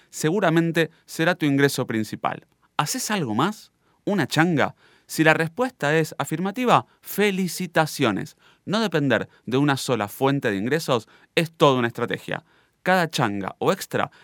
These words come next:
será tu ingreso secundario. Tu ingreso secundario puede ser constante o esporádico. En este episodio vamos a charlar sobre los ingresos secundarios constantes. ¿No estarás desaprovechando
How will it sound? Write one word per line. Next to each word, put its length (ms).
será 320
tu 140
ingreso 600
secundario. 920
Tu 100
ingreso 220
secundario 520
puede 180
ser 220
constante 800
o 100
esporádico. 640
En 160
este 440
episodio 600
vamos 600
a 100
charlar 420
sobre 240
los 160
ingresos 540
secundarios 880
constantes. 760
¿No 100
estarás 380
desaprovechando 1120